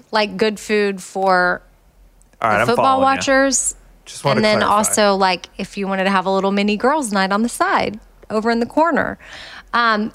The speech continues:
Speaker 1: and then ask him to participate in your hobbies. Like, you give it a go. Give some of those games, like, ask, look at a calendar. He will love this.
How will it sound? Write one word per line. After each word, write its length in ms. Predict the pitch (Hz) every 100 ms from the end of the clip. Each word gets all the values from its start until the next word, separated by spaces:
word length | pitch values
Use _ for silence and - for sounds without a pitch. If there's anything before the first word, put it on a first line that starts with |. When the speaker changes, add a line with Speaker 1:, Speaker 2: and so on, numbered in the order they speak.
| -
Speaker 1:
and 100 | 277
then 180 | 285 262
ask 340 | 269 302 -
him 140 | 392 381
to 80 | 381
participate 640 | 330 320 302 330 320 247
in 60 | 285
your 140 | 311
hobbies. 440 | 262 190 - -
Like, 160 | 214 196
you 260 | 214 311 359
give 220 | 339 311
it 80 | 311
a 60 |
go. 420 | 233 196 180 180 190
Give 220 | 220 214
some 220 | - 247
of 80 | 262
those 240 | 285 220
games, 340 | 220 202 202 202
like, 160 | 202 - -
ask, 320 | 262 285 - 247
look 180 | 330
at 80 | 381
a 40 | 359
calendar. 360 | 277 220 190
He 180 | - 302
will 140 | 302 240
love 280 | 294 262
this. 340 | 208 - -